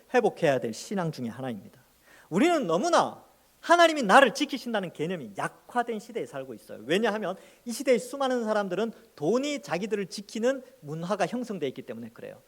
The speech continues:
근데 우리는 하나님이 나를 지키시고 보호하신다는 이 개념이 아주 투철해야 되는 것이지요.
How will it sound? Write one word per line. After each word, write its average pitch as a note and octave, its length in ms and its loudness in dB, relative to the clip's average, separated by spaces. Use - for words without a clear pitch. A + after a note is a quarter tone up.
근데 D4+ 120 2
우리는 C4+ 500 2
하나님이 F4 540 6
나를 A3+ 260 8
지키시고 A#3 420 -2
보호하신다는 G3+ 720 0
이 D4 180 -4
개념이 A#3+ 580 2
아주 B3+ 540 0
투철해야 D3+ 1000 -2
되는 C3 300 -8
것이지요. - 480 -16